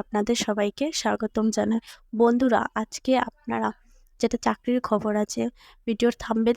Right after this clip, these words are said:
থেকেই বুঝতে পারলাম, বাড়িতে বসে কাজ করুন। আপনাদের জন্য এখানে একটা গোল্ডেন অপরচুনিটি আছে, বাড়িতে বসে কাজ করার সুযোগ আছে এখানে। আজকের যেটা ভ্যাকেন্সিটা,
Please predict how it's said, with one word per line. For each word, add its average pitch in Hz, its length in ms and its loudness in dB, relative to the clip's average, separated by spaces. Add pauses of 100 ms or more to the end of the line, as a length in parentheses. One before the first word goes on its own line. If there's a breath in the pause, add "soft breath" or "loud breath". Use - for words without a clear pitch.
থেকেই 254 300 2
বুঝতে 226 320 0
পারলাম, 226 280 0 (240)
বাড়িতে 220 340 2 (100)
বসে 226 240 2 (100)
কাজ 202 280 -2
করুন। 202 200 -2 (1120)
আপনাদের 262 460 2
জন্য 240 160 4 (100)
এখানে 226 260 0
একটা 254 140 -2 (120)
গোল্ডেন 240 420 4
অপরচুনিটি 214 500 -2 (100)
আছে, 220 140 -6 (520 soft breath)
বাড়িতে 226 340 2 (120)
বসে 226 240 0 (140)
কাজ 220 120 0 (100)
করার 233 300 0
সুযোগ 220 260 0 (100)
আছে - 160 -4 (140)
এখানে। 220 280 -2 (500 soft breath)
আজকের - 440 0 (100)
যেটা 233 180 2 (120)
ভ্যাকেন্সিটা, 233 600 0